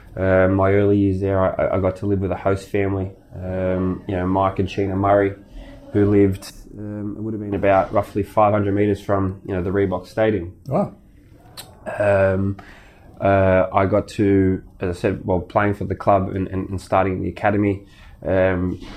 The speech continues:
Speaker 1: you know, I, I had two, we had two volunteers who would go around and pick up the young scholars, um, out of the, or they got, I'm sure they got paid, but they, they were two older gentlemen, uh, Trevor and Ian, um, and who would die for the club. Um,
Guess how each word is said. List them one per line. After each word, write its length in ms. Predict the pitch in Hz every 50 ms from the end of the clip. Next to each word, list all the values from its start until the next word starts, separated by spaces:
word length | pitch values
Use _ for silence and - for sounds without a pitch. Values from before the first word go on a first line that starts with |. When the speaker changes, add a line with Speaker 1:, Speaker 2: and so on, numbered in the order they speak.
| - - -
Speaker 1:
you 80 | 101 95
know, 160 | 92 92 92
I, 380 | 95 - - 92 92 92 92
I 20 | 92
had 220 | 98 92 95 92
two, 420 | - - 113 101 101 98 95 95 98
we 120 | 104 104 101
had 160 | 98 95 95
two 160 | - 120 110
volunteers 560 | 101 101 101 101 98 98 - - 104 104 98
who 120 | - 101 95
would 140 | 95 98 92
go 180 | - 101 98 98
around 240 | 95 95 95 92
and 80 | 92 87
pick 140 | - 101 -
up 140 | 98 - 113
the 80 | 104
young 220 | 95 95 92 95 90
scholars, 640 | - - - 104 98 98 101 98 95 90 - - - - - - -
um, 720 | - - 92 90 87 87 85 85 87 87 87 87 92 - - - - - - - - - -
out 140 | - 95 92
of 100 | 92 92
the, 60 | 92
or 180 | - - 90 85
they 80 | 90
got, 220 | 85 92 - - -
I'm 80 | - 90
sure 160 | 87 - 98
they 80 | 90 85
got 160 | 98 - -
paid, 280 | - 101 98 95 90 87
but 200 | 98 98 95 101
they, 180 | 92 90 90
they 120 | 90 95 92
were 80 | 90
two 220 | 85 - - 98 92
older 220 | 90 90 90 87
gentlemen, 540 | 82 95 92 92 92 92 92 90 87 87 - - -
uh, 140 | 82 87 90
Trevor 320 | 87 - - 104 95 95 95
and 160 | 92 90 90
Ian, 380 | 95 98 98 92 92 90 - - - - - - - - - - - - - -
um, 480 | 92 90 90 90 87 90 87 - - - -
and 140 | - 92 92
who 200 | 95 92 92 90
would 220 | 95 98 98 -
die 220 | - 92 95 107
for 120 | 107 - 107
the 80 | 95
club. 340 | - - - 92 80 92 - - - _ _ - - - - - -
Um, 600 | - 90 87 87 90 87 87 87 87 87 - -